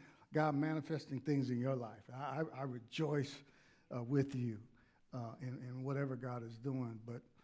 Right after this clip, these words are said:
you know sometimes that things that may be small to some people, it's a big thing to you. God does that kind of stuff. Huh?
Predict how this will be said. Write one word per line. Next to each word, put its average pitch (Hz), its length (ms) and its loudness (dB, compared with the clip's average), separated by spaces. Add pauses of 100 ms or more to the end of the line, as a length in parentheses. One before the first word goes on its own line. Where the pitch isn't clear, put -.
(160)
you 240 100 4
know 220 140 6
sometimes 156 720 2
that 135 160 -2 (340)
things 151 400 4
that 127 180 -2
may 147 140 2
be 139 140 2
small 139 440 0
to 135 100 -2
some 156 220 -2
people, 127 300 -4
it's 113 120 -6
a 127 40 -4
big 135 300 2
thing 139 240 4
to 117 80 -4
you. 131 240 -2 (1300)
God 202 280 6
does 175 220 10
that 139 160 4
kind 123 180 2
of 101 60 -8
stuff. - 180 -6 (880)
Huh? 135 160 -2